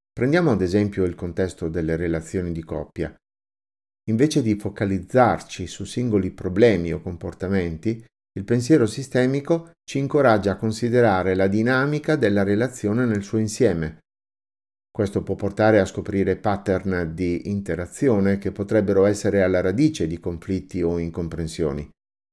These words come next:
Sia che si tratti di comunicazione, fiducia o equilibrio tra indipendenza e intimità, il pensiero sistemico offre una visione olistica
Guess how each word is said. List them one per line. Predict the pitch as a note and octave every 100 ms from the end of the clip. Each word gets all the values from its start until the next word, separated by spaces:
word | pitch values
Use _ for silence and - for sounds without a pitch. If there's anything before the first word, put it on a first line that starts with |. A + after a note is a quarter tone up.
| _ _ _ _
Sia | - E3
che | D#3+
si | -
tratti | A2 A#2 A#2 A2+
di |
comunicazione, | G#2 G#2+ G#2 G2 G2 - G#2+ G2+ E2 D2+ E2+
fiducia | - F#2+ G2+ G2 - D#2 - _ _ _ -
o | G2+
equilibrio | G2+ G2 A2 A2 G2 E2
tra | F#2 F#2
indipendenza | F#2 G2 G2 F#2 G2 A#2 B2 G#2
e |
intimità, | F#2 E2 F2+ E2+ F#2 D#2 - _ _ _ _ _ -
il | G#2
pensiero | A#2+ A#2+ D#3 C#3+
sistemico | C#3+ C3 D3+ E3+ E3 C3+ -
offre | C3+ B2 G2 F#2+ -
una | A2 G2+
visione | F#2+ G2+ C3 A#2 G2
olistica | A#2 G#2+ G2+ - A2+ C#3+ D#3+